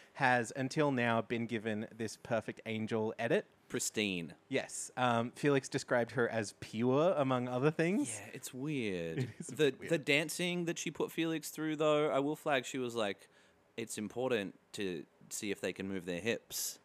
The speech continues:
Speaker 1: Yes.
Speaker 2: You know what I mean? So there's, there's undercurrents that I think the show's setting up for
Speaker 1: I
Speaker 2: us.
Speaker 1: suppose that's true. Yeah,
Speaker 2: Mm.
Speaker 1: that's a good point. Um, but yeah, I think it was to create contrast with this revelation, you know?
Speaker 2: Absolutely,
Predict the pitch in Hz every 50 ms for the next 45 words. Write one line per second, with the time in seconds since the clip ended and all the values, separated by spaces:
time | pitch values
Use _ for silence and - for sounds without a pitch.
0 | _ _ - 247 - - - - - 123 139 135 123 120 117 113 123 143 190 196
1 | - 185 156 175 170 - - - - 139 156 160 147 143 - - _ _ _ -
2 | 139 147 156 156 147 147 143 - - 120 107 110 110 - - - - - 127 120
3 | 110 - 120 110 - 107 - 107 98 - - 101 92 90 90 80 - - - 85
4 | 69 - - - 175 185 180 190 185 156 - - - 147 117 92 85 101 123 113
5 | 95 92 104 113 - 143 135 120 - - 87 80 78 - - - - - - -
6 | _ 123 123 120 117 113 110 110 107 107 - _ _ _ _ - - _ _ _
7 | _ _ - 135 123 123 - - 175 151 107 107 123 151 151 151 - 196 190 185
8 | 175 165 - - - 135 - - - 165 175 170 165 165 - - - 139 131 123
9 | - 131 117 110 - - 120 104 117 104 - 110 98 101 101 95 90 85 - -
10 | - 71 113 110 92 226 98 95 95 - 180 220 -